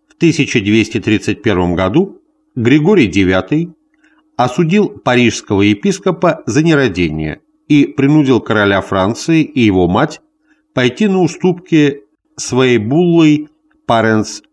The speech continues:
Scientiarum, которую поминают как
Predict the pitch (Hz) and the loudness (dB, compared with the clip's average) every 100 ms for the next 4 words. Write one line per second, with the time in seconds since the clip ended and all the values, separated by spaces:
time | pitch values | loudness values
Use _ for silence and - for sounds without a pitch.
0 | _ - - 127 113 147 127 85 73 - | _ -10 -2 -2 0 0 0 0 -4 -10
1 | _ _ _ _ _ _ _ _ _ _ | _ _ _ _ _ _ _ _ _ _
2 | - 165 202 220 202 175 - 151 143 160 | -2 -2 0 2 2 2 2 2 2 2
3 | 170 151 - 127 120 - | 2 0 -2 -4 -4 -10